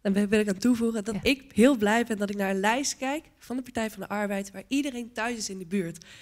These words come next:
Speaker 1: Hè, t-, onze poster staat daar. Jullie kunnen erop stemmen trouwens. Zij staat in de finale voor mooiste verkiezingsposter van Nederland.
Speaker 2: <laughs>
Speaker 1: Hippie. En, maar op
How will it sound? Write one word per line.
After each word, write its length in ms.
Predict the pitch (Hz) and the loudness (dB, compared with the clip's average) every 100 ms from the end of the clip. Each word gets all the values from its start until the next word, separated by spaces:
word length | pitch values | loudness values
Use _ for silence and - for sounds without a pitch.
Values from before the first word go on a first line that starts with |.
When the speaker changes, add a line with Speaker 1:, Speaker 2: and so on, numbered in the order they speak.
| - | -10
Speaker 1:
Hè, 220 | - 233 226 | 2 2 2
t-, 220 | - - | -4 -6
onze 260 | 208 208 208 - _ | -4 -4 -6 -12 _
poster 360 | - 202 196 185 | -2 -2 -2 -6
staat 260 | - 165 | -6 -6
daar. 300 | 180 196 269 262 - - - | -2 0 0 -4 -14 -18 2
Jullie 160 | 208 | 2
kunnen 240 | 202 285 294 | 4 4 4
erop 200 | 247 220 | 0 -4
stemmen 360 | - - 285 277 | -2 2 2 2
trouwens. 360 | - 233 254 | -2 -4 -4
Zij 100 | 247 | -4
staat 280 | 196 220 208 | -4 2 2
in 60 | 202 | 2
de 60 | |
finale 480 | 196 - 202 202 214 | -2 -2 2 2 2
voor 180 | 185 185 | 0 2
mooiste 360 | 196 240 254 - | 4 4 2 -2
verkiezingsposter 760 | - 226 208 - 190 190 - | -2 2 2 2 0 -2 -4
van 120 | 180 | -4
Nederland. 580 | 180 190 220 220 240 - 165 - - - - | -2 0 0 2 2 0 -4 -16 -20 -20 -20
Speaker 2:
<laughs> 460 | - - - - | -20 -20 -20 -8
Speaker 1:
Hippie. 380 | - 226 226 240 - - - - | -4 -2 -2 -8 -8 -18 -20 -14
En, 300 | - 226 233 233 220 | -2 0 0 -2 0
maar 380 | 214 240 | 4 6
op 0 | 226 | 4